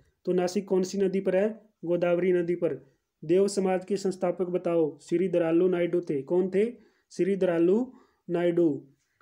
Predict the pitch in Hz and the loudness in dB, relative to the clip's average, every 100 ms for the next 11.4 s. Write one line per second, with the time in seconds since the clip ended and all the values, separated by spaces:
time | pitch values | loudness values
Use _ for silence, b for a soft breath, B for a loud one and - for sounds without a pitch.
0 | _ - 185 185 185 185 185 196 214 - | _ -2 -2 0 -2 0 2 0 -2 -6
1 | b b - 180 180 185 185 185 185 180 | b b -4 -4 -2 -2 -2 0 -2 0
2 | 180 170 - 180 180 196 165 165 190 180 | -2 -4 -2 0 2 2 0 2 2 0
3 | 170 165 165 160 147 - 180 208 220 185 | 0 -2 -4 -6 -6 -4 -2 0 0 -2
4 | - b b b _ _ 175 170 185 190 | -10 b b b _ _ -8 -6 -6 -4
5 | 180 180 180 180 190 190 180 190 185 180 | -2 -2 0 0 0 0 -2 0 -2 -2
6 | 180 180 190 175 202 180 165 175 185 175 | -4 -4 -2 0 0 0 0 0 0 -2
7 | 165 165 - 165 139 b b b b b | -4 -6 -8 -10 -10 b b b b b
8 | _ _ 180 170 190 185 180 180 185 196 | _ _ -10 -2 0 0 -2 0 0 -2
9 | - 165 170 196 190 185 185 190 185 175 | -10 -2 2 2 0 -2 -2 0 0 0
10 | 170 170 175 180 185 175 180 190 180 185 | 0 -2 -2 -2 -2 -2 -2 -4 -6 -4
11 | 180 170 170 | -4 -2 -2